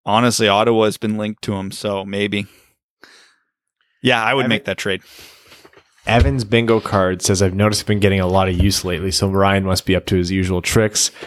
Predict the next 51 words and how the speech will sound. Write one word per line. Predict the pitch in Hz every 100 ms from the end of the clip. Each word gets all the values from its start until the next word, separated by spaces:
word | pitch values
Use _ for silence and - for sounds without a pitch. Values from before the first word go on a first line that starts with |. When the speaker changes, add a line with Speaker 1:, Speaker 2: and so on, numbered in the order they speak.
| -
Speaker 2:
All | 104 110
I |
can | 113 110
say | 110
is | 107
I | 101
hope | 101 107
Evan | 90 101 101
has | 101 92
been | 95
getting | 92 92 92
good | 90 92
deals | 98 95 92
on | 95
all | 92
the | 87
bingo | 92 90 90
dabbers | 85 85 85 87 90
he's | 87
been | 90
going | 87 87 85
through. | - 80 78 - - - -
Now | 104
that | 104 -
Stevie | - 107 104
has | 98
acquired | 101 - 98 95
his | 92 -
first | 104 101 -
bad | 92 92
contract, | - 123 123 - 120 110 110 - -
uh, | 101 92 85
and | - 98
seeing | - 107 104 104
the | 87
asset | 92 98 95 95
he | 98
received | 92 - 95
for | - 90
it, | -
does | 95
it | 95 -
temper | 110 104 98
expectations | 95 - 92 - 90 95 92
going | - 90 85
forward | - 92 87
on | 82
potential | - 82 - 85 - 82
returns | 85 - 82 78
for | - 87
more? | 87 107 90 62